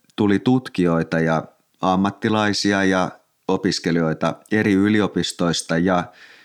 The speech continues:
niin kuin eri disipliineistä, arkkitehtejä, maisema-arkkitehtejä, mut sitten ihan biologeja ja humanistisista tieteistä, sosiologeja ja antropologeja.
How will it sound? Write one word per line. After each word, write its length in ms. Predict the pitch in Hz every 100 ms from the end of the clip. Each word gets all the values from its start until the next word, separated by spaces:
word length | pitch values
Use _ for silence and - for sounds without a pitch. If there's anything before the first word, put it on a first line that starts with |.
| _ _
niin 120 | 90
kuin 160 | 85 95
eri 240 | 95 92
disipliineistä, 920 | 101 104 92 80 73 73 69 71 - 73 - - - -
arkkitehtejä, 880 | 92 87 - 90 98 - 101 101 101 - -
maisema-arkkitehtejä, 1080 | 104 98 95 98 95 - - 95 - 95
mut 140 | 98 92
sitten 280 | 104 - 104
ihan 240 | 113 104
biologeja 840 | 117 120 101 92 87 90 87 85
ja 240 | 85 85 - - - - _ 92 101
humanistisista 960 | 113 110 90 82 - 82 80 - 82 - _
tieteistä, 520 | 98 85 80 82 -
sosiologeja 840 | 87 98 - 95 90 85 90 87 85
ja 220 | 82 80 - _ - - - -
antropologeja. 1040 | 98 95 92 87 92 87 90 87 82